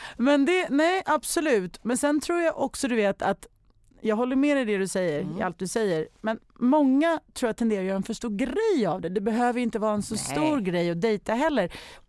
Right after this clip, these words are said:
Speaker 1: Och, och det är just det, man får ju tänka på det, att nu är det den här fasen. Så att nu behöver vi inte gå ut och dejta stort. Små saker kan räcka. De här små gesterna, för mig att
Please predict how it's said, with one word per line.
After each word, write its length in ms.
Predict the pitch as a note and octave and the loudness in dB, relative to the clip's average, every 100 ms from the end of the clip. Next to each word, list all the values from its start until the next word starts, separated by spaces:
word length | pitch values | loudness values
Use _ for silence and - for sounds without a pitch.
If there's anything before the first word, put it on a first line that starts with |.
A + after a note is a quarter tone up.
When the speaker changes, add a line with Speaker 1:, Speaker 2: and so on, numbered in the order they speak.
| _ - | _ -4
Speaker 1:
Och, 140 | C4 G#3 - | -2 -4 -8
och 180 | - B3+ | -8 -4
det 100 | G#3+ | 0
är 40 | |
just 260 | C4+ D4+ - | 0 0 -2
det, 80 | A3+ | -2
man 120 | A#3 | -2
får 100 | C4+ | -2
ju 40 | |
tänka 380 | C4+ D4+ B3+ E4+ | -2 0 0 -2
på 80 | B3 | -2
det, 80 | F#3 | -2
att 80 | F#3+ | 0
nu 120 | C4+ | -2
är 180 | F#4+ A4 | -2 -2
det 20 | C#4 | 0
den 40 | F3 | -2
här 60 | |
fasen. 460 | E3 D#3 - - A3+ | -2 -6 -6 -6 -4
Så 100 | A3+ | -4
att 200 | - - - | -6 -12 -8
nu 80 | G#3+ | -2
behöver 240 | C#4 D#4+ | 2 2
vi 80 | G4+ | 0
inte 140 | D4 | -2
gå 160 | F#3 F3 | -2 -4
ut 100 | D#3+ | -2
och 60 | |
dejta 400 | E3+ G#3 D#3+ E3+ | -2 -2 -2 -6
stort. 300 | E3+ - - - - | -6 -8 -10 -14 -14
Små 340 | - - F4 A4 G4+ | -6 -2 0 0 -2
saker 400 | - F#3 D#3+ - | 0 -2 -2 -6
kan 180 | F#3 | -4
räcka. 380 | F#3 F#3 - - D4 | -4 -6 -6 -10 -4
De 120 | A3 | -2
här 80 | B3+ | -2
små 340 | - C4 B3 | 0 0 0
gesterna, 520 | A#3+ C4+ B3 - B3+ | -2 -4 -4 -4 -4
för 120 | A3 G#3+ | -2 -2
mig 240 | C4 B3+ | -2 -2
att 120 | A#3+ | -4